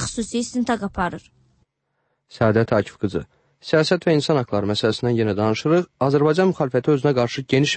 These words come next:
Speaker 2: miqyaslı hücumlardan şikayət elədiyi, parlamenta buraxılmadığını, yığdığı səslərin saxtalaşdırıldığını iddia eləməkdə olsun, sizə elə bizim kimi müsəlman olan eyni imperiyanın köynəyindən çıxan Qırğızstan müxalifətindən danışacağam. Qırğızstanda da iqtidar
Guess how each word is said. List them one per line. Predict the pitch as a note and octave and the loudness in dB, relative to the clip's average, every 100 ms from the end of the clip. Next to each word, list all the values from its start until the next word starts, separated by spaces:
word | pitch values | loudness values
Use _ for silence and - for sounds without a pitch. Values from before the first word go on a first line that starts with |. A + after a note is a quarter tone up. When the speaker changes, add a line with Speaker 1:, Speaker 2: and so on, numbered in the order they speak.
| G#2+ | 0
Speaker 2:
miqyaslı | F#2 F#2 - | 2 0 0
hücumlardan | G#2+ A2+ A2 A2 B2+ | 0 2 2 2 0
şikayət | - G2+ F#2 F#2+ | 0 0 0 0
elədiyi, | F#2 F2 G2+ _ _ _ | -2 0 -2 _ _ _
parlamenta | - D#3 F#3 F3 D3 | 0 2 4 2 0
buraxılmadığını, | A#2+ A2 B2 A#2 G#2+ G2 F#2+ | 0 0 2 2 0 0 0
yığdığı | G2+ B2 C#3+ E3 | 0 0 0 0
səslərin | A#2 - A#2+ | -2 0 -2
saxtalaşdırıldığını | B2 A2+ - G#2 - G#2 G#2 A2 B2 | 0 -4 0 -2 0 -2 0 2 2
iddia | - F#2+ | 2 0
eləməkdə | F2 F2+ F#2 C3+ | 2 2 2 2
olsun, | D#3 - G3 - _ _ _ | 2 2 -2 -2 _ _ _
sizə | - E3+ G#3+ | -2 2 4
elə | G3 | 2
bizim | D3+ B2 | 2 0
kimi | - A#2+ G#2 | 0 0 0
müsəlman | - G2+ F#2+ G2 | 0 0 0 0
olan | A#2+ D#3 F3 - | 2 2 0 0
eyni | E3+ D#3 G2 | 2 2 2
imperiyanın | G2 F#2+ G2 F2+ F2+ | 0 0 0 0 0
köynəyindən | G2+ G2 F#2+ C3+ D3 | 0 2 2 2 0
çıxan | - E3 _ _ _ - | 0 -2 _ _ _ -10
Qırğızstan | D3 D#3+ - E3+ | -4 -4 2 2
müxalifətindən | A2 F#2 F#2 - G2 F2+ | 2 2 0 0 0 0
danışacağam. | E2+ - D#2+ F2 - _ _ _ _ - | 0 -2 -4 -4 -6 _ _ _ _ -2
Qırğızstanda | E3+ - F#3 G3 | 0 2 2 4
da | E3 | 2
iqtidar | B2+ - A#2+ D#3+ | 0 -2 0 0